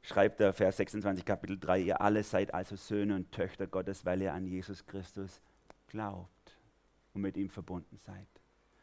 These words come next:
Allein durch den Glauben. Galaterbrief war extremely wichtig für Luther deswegen auch, weil es ihn befreit hat. Und dann in Galater vier bringt er nochmal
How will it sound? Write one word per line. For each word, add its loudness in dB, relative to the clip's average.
Allein 8
durch -2
den -2
Glauben. 0
Galaterbrief -2
war -4
extremely -4
wichtig -8
für -8
Luther -4
deswegen -8
auch, -12
weil 0
es 0
ihn 0
befreit 4
hat. -2
Und 6
dann 12
in 8
Galater 10
vier 8
bringt 6
er 6
nochmal 6